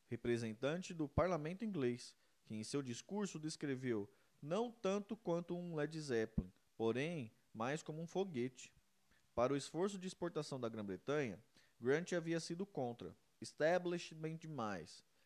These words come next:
ele diria. Mas dessa vez, Phil Carson fez as coisas do seu jeito, e a história estava nos jornais no dia seguinte. Mas a gos-, ao gosto da banda, outra festa foi oferecida a eles algumas semanas depois, em Estocolmo,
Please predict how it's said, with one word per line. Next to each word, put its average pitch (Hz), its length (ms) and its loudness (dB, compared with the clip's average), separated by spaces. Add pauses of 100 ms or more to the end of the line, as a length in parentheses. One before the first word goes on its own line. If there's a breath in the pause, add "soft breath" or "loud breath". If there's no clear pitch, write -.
(100)
ele 117 200 2
diria. 110 560 -2 (240)
Mas 98 200 -2
dessa 113 240 0
vez, 120 460 0 (280 soft breath)
Phil 135 200 0
Carson 135 500 0
fez 131 240 0
as 127 120 -2
coisas 139 280 -2
do 139 120 -14
seu 190 260 0
jeito, 127 340 0 (320 soft breath)
e 131 80 0
a 131 60 6
história 143 400 4
estava 139 280 0
nos 151 200 -2
jornais 143 340 2
no 143 60 -4
dia 143 140 -2
seguinte. 127 640 -8 (500 soft breath)
Mas 180 300 2
a 151 80 4
gos-, 127 280 2
ao 113 120 4
gosto 139 260 2
da 117 120 4
banda, 127 480 2 (220)
outra 185 340 2
festa 160 280 2
foi 175 160 0
oferecida 170 560 0
a 185 80 6
eles 131 340 0 (220 loud breath)
algumas 139 360 0
semanas 202 300 -2
depois, 143 540 2 (240 loud breath)
em 107 160 -2
Estocolmo, 127 720 -2